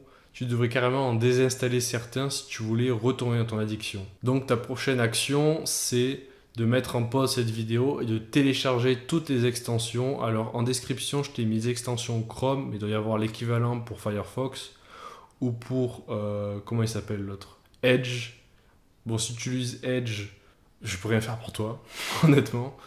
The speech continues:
Mais voilà, normalement, maintenant, YouTube est beaucoup moins distrayant pour toi. Et c'est là que la plupart des vidéos s'arrêtent. Les vidéos te donnent le bloqueur et puis voilà. Pour moi, c'est là que la vraie vidéo commence. Maintenant, la plupart des gens sont partis, ils ont leur bloqueur, ils sont contents.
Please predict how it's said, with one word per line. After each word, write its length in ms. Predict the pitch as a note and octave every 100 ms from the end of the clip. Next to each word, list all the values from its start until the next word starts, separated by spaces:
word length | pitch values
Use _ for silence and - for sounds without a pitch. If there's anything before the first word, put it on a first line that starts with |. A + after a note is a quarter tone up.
| - - - - - - - - _
Mais 140 | B2+ B2+
voilà, 480 | A#2+ A#2 B2 C3+ -
normalement, 560 | B2 A#2+ A#2 B2 C3+
maintenant, 440 | B2 A#2+ A#2 A#2+ B2+
YouTube 480 | A#2+ A2+ - C3 C3
est 80 | A#2+
beaucoup 380 | G#2+ G#2+ B2+ A#2+
moins 220 | A#2+ B2
distrayant 720 | A#2 A#2 B2+ A#2 - A2 A2+ A#2
pour 200 | A#2 -
toi. 260 | F#2+ - -
Et 60 | A#2+
c'est 160 | A2+
là 80 | D3+
que 80 | D#3
la 80 | A#2+
plupart 360 | B2 B2+ D3
des 100 | A#2+
vidéos 400 | A2+ A#2+ A#2+ C3
s'arrêtent. 640 | C3+ - A#2 A2 G#2+ - -
Les 60 | A2
vidéos 280 | A2 C3+
te 80 | C#3+
donnent 200 | B2+ A#2+
le 60 | A2
bloqueur 500 | G#2+ G#2+ B2 D3 D3
et 100 | A#2
puis 140 | B2
voilà. 480 | A#2 A2 G#2+ F#2+ - - _
Pour 140 | - B2+
moi, 200 | C3 C#3+
c'est 160 | -
là 120 | A#2+ B2
que 120 | B2
la 100 | G#2+
vraie 320 | G#2 G#2+ C3
vidéo 400 | A2+ A2 A2+ A2+
commence. 760 | A2+ G#2+ G2+ G#2+ - - - _ _ _ _ _ _ _ _ _ -
Maintenant, 340 | A2+ A2+ C3+
la 120 | C3 G#2+
plupart 320 | C3+ C#3 B2+
des 120 | A#2
gens 140 | A#2+
sont 180 | B2 A#2
partis, 560 | A2+ A2+ - A#2+ B2+ C3+
ils 180 | A#2 A#2
ont 80 |
leur 200 | B2 A#2
bloqueur, 400 | G#2+ A2 A2 A#2+
ils 80 | A#2+
sont 140 | A#2 G#2+
contents. 520 | G#2 G2 G#2 G#2+